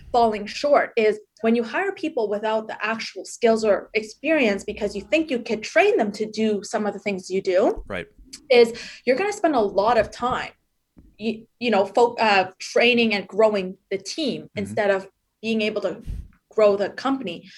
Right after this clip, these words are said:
Speaker 1: So what I learned from that is that I, my company needed people with skills, and that's why you have to pay higher dollar. That's why we did, uh, we're paying, um,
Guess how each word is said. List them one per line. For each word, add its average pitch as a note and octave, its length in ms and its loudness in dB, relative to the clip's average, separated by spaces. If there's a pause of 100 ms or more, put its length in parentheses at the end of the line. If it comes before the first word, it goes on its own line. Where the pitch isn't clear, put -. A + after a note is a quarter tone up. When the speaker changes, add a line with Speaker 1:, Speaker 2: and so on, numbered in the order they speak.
(220)
Speaker 1:
So G3+ 440 4 (840)
what A3 240 4
I A#3+ 120 6
learned A3 220 0
from F#3+ 160 -6
that F3 220 -4
is G#3 200 2
that G3 260 0
I, G#3 500 0 (560)
my G#3 200 -2
company C#4 460 -4
needed G#3+ 580 0 (100)
people G#3+ 420 -4
with F#3+ 220 -6
skills, - 560 -10 (180)
and G#3 180 -2
that's G#3+ 220 -2
why G#3+ 80 0
you G#3 160 -2
have A#3+ 280 -8
to F#3+ 80 -2
pay F#3 160 -6
higher E3 300 -8
dollar. A2 280 -6
That's F#3+ 220 -6
why G#3+ 160 2
we G3+ 140 -2
did, C#4 260 4 (320)
uh, G#3+ 320 0
we're G#3 160 4
paying, G#3+ 380 -2 (440)
um, G3 400 -2